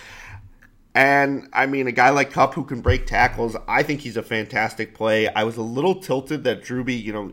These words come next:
he sent the ownerships from last week. It was about eighteen percent Kupp and then six and three on the other receivers. So there continues to be huge leverage if you wanted to play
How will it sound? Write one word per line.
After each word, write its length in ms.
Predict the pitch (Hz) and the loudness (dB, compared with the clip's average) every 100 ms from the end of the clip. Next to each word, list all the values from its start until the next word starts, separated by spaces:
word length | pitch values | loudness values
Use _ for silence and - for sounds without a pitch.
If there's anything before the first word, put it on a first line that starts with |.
| - | -4
he 140 | - 117 | -2 -2
sent 240 | 117 131 | -2 -4
the 120 | 123 | -2
ownerships 400 | 110 113 - 110 | -2 -2 -4 -8
from 200 | - 113 | -8 -6
last 300 | 101 104 - | 0 0 0
week. 180 | 110 107 | -8 -6
It 40 | |
was 120 | 107 104 | -8 -6
about 240 | 104 - | -6 -4
eighteen 420 | 117 117 - 127 | -6 -8 -8 -8
percent 360 | 117 110 110 - | -8 -6 -6 -8
Kupp 360 | - 104 101 - - - | 0 0 0 -6 -20 -10
and 100 | 107 | -4
then 120 | 117 113 | -2 -4
six 380 | - 165 170 | -2 -2 -2
and 160 | 135 110 | -6 -8
three 440 | - 107 120 131 | -10 -6 -2 0
on 160 | 101 113 | 0 0
the 140 | 107 - | -2 -4
other 220 | 110 120 | -4 -4
receivers. 640 | 110 - 113 117 135 139 | -6 -6 -8 -4 -4 -4
So 80 | 131 | -4
there 120 | 113 | -4
continues 560 | 110 120 - 131 160 151 | -4 -8 -8 -6 -4 -4
to 80 | - | -6
be 120 | 113 | -12
huge 500 | 104 - 127 160 135 | -12 -10 -4 -4 -4
leverage 520 | 110 113 120 113 98 | -6 -2 -2 -4 -8
if 120 | 107 - | -10 -8
you 120 | 113 | -10
wanted 400 | 101 - 113 110 | -6 -6 -6 -8
to 40 | |
play 500 | 98 - 110 113 120 | -12 -6 -2 0 -2